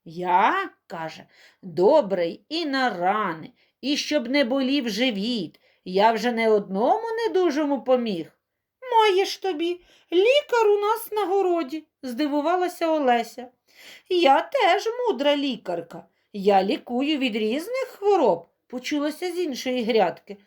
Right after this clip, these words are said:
То капуста не втерпіла, що її не хвалять її. «От і друга знайшлася»,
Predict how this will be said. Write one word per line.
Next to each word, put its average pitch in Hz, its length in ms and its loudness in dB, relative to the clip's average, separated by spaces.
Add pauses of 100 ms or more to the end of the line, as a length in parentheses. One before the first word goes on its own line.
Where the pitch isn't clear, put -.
(200)
То 381 140 -4
капуста 349 640 -2
не 262 120 -2
втерпіла, 262 640 -2 (160)
що - 180 -4
її 285 240 0
не 285 180 0
хвалять 262 580 2
її. 262 280 -12 (640)
«От 539 240 4
і 523 140 0
друга 427 340 6
знайшлася», 349 760 -6